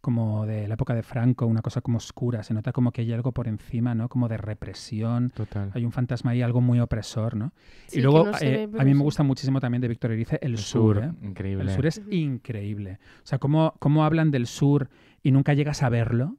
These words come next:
Speaker 1: O sea, nunca llegas a ver ese Andalucía solamente a través de una postal y la niña fantasea con eso, la figura del padre, cómo esa niña está enamorada de su padre, ¿no? Esa escena de la comunión.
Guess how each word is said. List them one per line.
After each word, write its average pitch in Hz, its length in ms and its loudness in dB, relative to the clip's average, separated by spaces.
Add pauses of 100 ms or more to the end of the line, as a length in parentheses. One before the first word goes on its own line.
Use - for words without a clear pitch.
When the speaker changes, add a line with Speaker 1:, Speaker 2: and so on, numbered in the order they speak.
(160)
Speaker 1:
O - 40 -20
sea, 120 280 -2
nunca 139 260 4
llegas 143 300 0
a 127 40 0
ver 127 140 0
ese 139 200 -2
Andalucía 123 560 0
solamente 131 340 2
a - 20 -6
través 120 200 0
de 131 60 2
una 131 120 2
postal 123 580 -2 (320)
y - 60 -6
la 120 80 0
niña 131 160 2
fantasea 131 400 -2
con 123 120 2
eso, 135 160 0
la 117 80 2
figura 123 340 -2
del 127 180 0
padre, 131 400 0
cómo 123 180 2
esa 139 140 0
niña 131 160 4
está - 140 -4
enamorada 123 360 2
de 147 100 0
su - 180 -2
padre, 117 440 0
¿no? 123 220 0 (340)
Esa - 140 -8
escena 139 280 0
de 147 80 2
la 143 120 2
comunión. 120 500 2